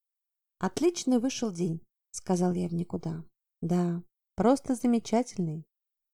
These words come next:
Твоя семья — это нечто». «А я предупреждал, что они бывают несносными», — припомнил я с ухмылкой. «Нет же, они просто потрясающие».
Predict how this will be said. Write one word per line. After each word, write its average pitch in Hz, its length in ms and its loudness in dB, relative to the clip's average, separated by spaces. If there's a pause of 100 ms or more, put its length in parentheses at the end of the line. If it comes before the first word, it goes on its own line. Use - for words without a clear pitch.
(140)
Твоя 208 300 6
семья — 220 520 0 (160)
это 214 200 0
нечто». 190 580 -2 (800)
«А 180 80 0
я 196 160 2
предупреждал, 247 640 0
что - 180 -4
они 320 140 4
бывают 233 400 2
несносными», — 190 640 -2 (180)
припомнил 180 480 -2
я 175 160 -2
с - 100 -10
ухмылкой. 190 520 -4 (560)
«Нет 208 540 0
же, 156 160 -8 (280)
они 180 220 0
просто 254 480 -2
потрясающие». 226 1160 0